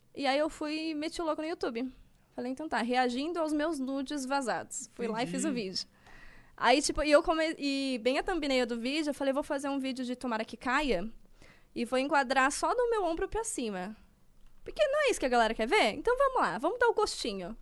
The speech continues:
Speaker 1: Vamos, tipo, fingir que eu tô fazendo aqui sem roupa, et cetera e tals. E eu meti o louco no vídeo. Falei, "Mano, eu não tenho por que me esconder."
Speaker 2: Uhum.
Speaker 1: Mesmo se fosse eu, pô, errado é a pessoa que vaza. Começa
Speaker 2: Sim,
Speaker 1: por aí.
Speaker 2: sempre, claro.
Speaker 1: Mas não sou eu, e eu não vou ser xingada e pagar por coisas que eu não fiz. Então vamos lá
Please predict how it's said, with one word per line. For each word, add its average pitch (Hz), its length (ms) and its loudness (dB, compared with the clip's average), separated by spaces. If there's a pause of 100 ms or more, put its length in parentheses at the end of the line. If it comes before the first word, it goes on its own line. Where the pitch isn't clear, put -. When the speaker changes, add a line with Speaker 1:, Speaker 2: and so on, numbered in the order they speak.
(220)
Speaker 1:
Vamos, 370 280 4
tipo, - 180 0
fingir 415 340 2
que 440 80 0
eu 427 60 -2
tô 392 120 -6
fazendo 370 260 -2
aqui 359 180 -4
sem 330 240 -6
roupa, 311 380 0
et 269 100 -6
cetera 302 320 -4
e - 20 -10
tals. 233 380 -2 (520)
E - 60 -4
eu 440 80 2
meti 554 220 0
o 587 140 6
louco 466 200 4
no 508 120 -2
vídeo. 294 260 -4
Falei, 466 200 -4
"Mano, 330 180 0
eu 302 40 0
não 403 80 -4
tenho 539 160 -2
por 480 100 0
que 339 140 -4
me 262 60 -2
esconder." 226 640 -4
Speaker 2:
Uhum. 180 260 -12
Speaker 1:
Mesmo 508 340 0
se 427 120 -4
fosse 381 360 -4
eu, 294 420 4 (680)
pô, 370 300 4
errado 302 340 8
é 494 40 4
a - 20 0
pessoa 440 260 -2
que 480 100 2
vaza. 208 480 0 (160)
Começa 254 320 0
Speaker 2:
Sim, - 60 -12
Speaker 1:
por 330 100 0
aí. 311 160 4
Speaker 2:
sempre, - 140 -8 (160)
claro. 175 240 -12
Speaker 1:
Mas 359 180 4
não 440 140 2
sou - 240 -2
eu, 381 280 2
e 339 80 0
eu 330 80 4
não 415 100 -4
vou 403 100 -2
ser 311 160 -4
xingada 277 560 0
e 294 160 -2
pagar 262 320 -2
por 262 160 -8
coisas 285 360 -4
que - 100 -8
eu 294 40 -4
não 339 100 -8
fiz. 262 260 -6
Então 370 260 -6
vamos 480 260 -2
lá 415 180 4